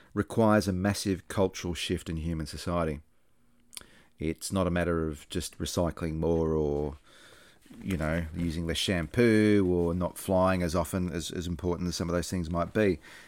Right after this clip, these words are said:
It's a massive cultural shift in human society that's required.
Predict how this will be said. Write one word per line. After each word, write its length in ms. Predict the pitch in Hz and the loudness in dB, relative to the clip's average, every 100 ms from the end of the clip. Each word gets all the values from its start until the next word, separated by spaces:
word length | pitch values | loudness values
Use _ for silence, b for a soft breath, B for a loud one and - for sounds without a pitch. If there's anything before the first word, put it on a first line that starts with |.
| B _ | B _
It's 220 | 101 98 | -4 -2
a 60 | 101 | -2
massive 520 | 90 101 98 107 87 | 0 0 0 -2 -2
cultural 400 | - 104 98 - | -2 -2 -2 -4
shift 340 | 85 - 92 - | -4 -2 -2 -4
in 80 | |
human 340 | 78 - 82 78 | -6 -4 -4 -6
society 500 | - - 92 92 80 | -8 -4 0 0 0
that's 240 | - - | -4 -10
required. 420 | - - 87 76 | -8 -4 -2 -2